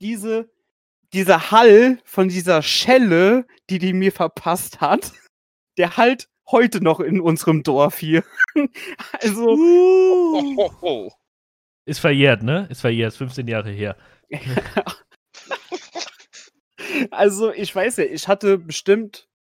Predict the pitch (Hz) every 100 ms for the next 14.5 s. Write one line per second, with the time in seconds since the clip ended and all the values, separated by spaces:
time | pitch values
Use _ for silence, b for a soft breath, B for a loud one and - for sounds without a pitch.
0 | _ - 120 139 147 175 147 185 233 233
1 | 190 180 175 156 196 202 156 131 143 185
2 | 269 339 _ _ _ _ 170 156 160 160
3 | - 170 208 220 - - _ - 202 202
4 | 208 196 220 254 254 233 226 240 233 226
5 | 254 277 311 - _ _ _ _ _ _
6 | _ _ _ - 113 - - - _ _
7 | _ _ _ 214 214 220 220 208 185 202
8 | 190 196 190 165 139 131 127 143 143 143
9 | 160 175 156 156 156 160 180 - _ 147
10 | 147 - 208 240 269 294 339 127 123 113
11 | - 165 - 113 107 107 110 110 113 110
12 | 113 117 b b b b b _ - 135
13 | 151 - 120 117 117 117 - _ _ _
14 | _ _ 127 139 175